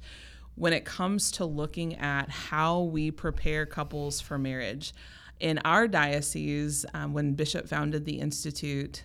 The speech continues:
uh, the Saint Philip Institute in twenty seventeen,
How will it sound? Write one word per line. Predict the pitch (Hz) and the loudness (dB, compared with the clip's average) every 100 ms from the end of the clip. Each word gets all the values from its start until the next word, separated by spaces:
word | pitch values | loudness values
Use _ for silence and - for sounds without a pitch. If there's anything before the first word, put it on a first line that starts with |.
| - | -6
uh, | |
the | 156 | -4
Saint | 147 151 | -2 -4
Philip | 160 156 147 | -2 -2 -2
Institute | 147 - 143 147 143 143 | -4 -4 -6 -4 -6 -4
in | 147 143 | -4 -4
twenty | - 156 | 0 0
seventeen, | 147 147 143 - - 190 143 143 | 0 -2 -2 -6 -4 -2 0 -2